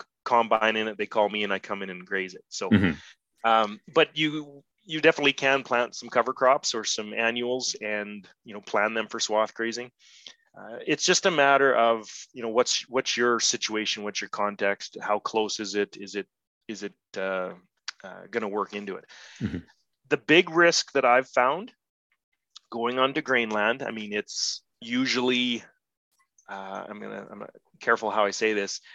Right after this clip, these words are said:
Speaker 1: it's usually not in the most, uh, the healthiest state.
Speaker 2: Mm-hmm.
Speaker 1: Okay. Um, it, it can't handle the compaction. If, if the cattle go out there in the middle of the summer and all of a sudden you get a big rainstorm,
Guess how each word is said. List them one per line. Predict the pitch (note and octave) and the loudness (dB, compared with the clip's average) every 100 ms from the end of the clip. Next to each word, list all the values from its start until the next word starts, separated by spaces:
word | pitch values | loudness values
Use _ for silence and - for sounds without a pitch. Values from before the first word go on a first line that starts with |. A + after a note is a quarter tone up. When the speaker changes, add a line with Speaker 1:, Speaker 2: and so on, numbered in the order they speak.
| - | -10
Speaker 1:
it's | A#2+ A#2 | -6 -4
usually | B2+ C3+ C3 | -2 0 2
not | A#2+ A2+ A#2 A#2+ | 2 4 4 4
in | A#2 | 2
the | G#2 | -2
most, | G2+ G#2+ A2 A2 - - - _ _ _ - | -6 -4 -2 0 -4 -6 -20 _ _ _ -16
uh, | G#2 G2+ G2 D2 A#1+ - | -14 -12 -12 -12 -14 -16
the | D2+ A2+ A2 | -12 -8 -6
healthiest | G2+ A#2+ - G#2 - | -2 -2 -2 -2 -2
state. | - G2 - - _ - | -2 -6 -14 -20 _ 2
Speaker 2:
Mm-hmm. | G#2 G2 E2+ - _ _ - | 4 4 0 -12 _ _ -2
Speaker 1:
Okay. | G#2 - - - - | -2 -4 -20 -10 -2
Um, | G#2 G2 G2+ - | -2 -2 -8 -4
it, | B2 C3+ | -2 0
it | B2 - | -2 0
can't | C#3 B2+ | 2 2
handle | - A#2+ B2 A2 G#2 F#2+ F2+ | 0 0 0 0 -2 -2 -8
the | - | -12
compaction. | - G#2 G2 F#2 - F#2+ F#2+ _ - - _ | -10 -2 0 0 -2 -8 -16 _ -20 -20 _
If, | A#2+ A#2 - _ _ - | -4 -4 -6 _ _ -14
if | A#2 | -8
the | - | 0
cattle | C#3 C#3+ C#3 | 6 6 6
go | C3+ B2+ | 4 4
out | A#2+ | 4
there | A#2+ | 2
in | A#2 | 2
the | A2+ | -2
middle | A2+ | -2
of | G#2+ | -2
the | G#2 | -2
summer | A#2 A2 A2+ | 0 0 0
and | G#2 | 0
all | G#2+ | 0
of | A2 | 0
a | |
sudden | A#2+ A2 | -2 -4
you | G#2+ | -2
get | A2 | -2
a | G2 | 0
big | A2+ F#2+ | -4 -4
rainstorm, | G#2 C3 - C#3+ F#3 | -6 -6 -4 -4 -4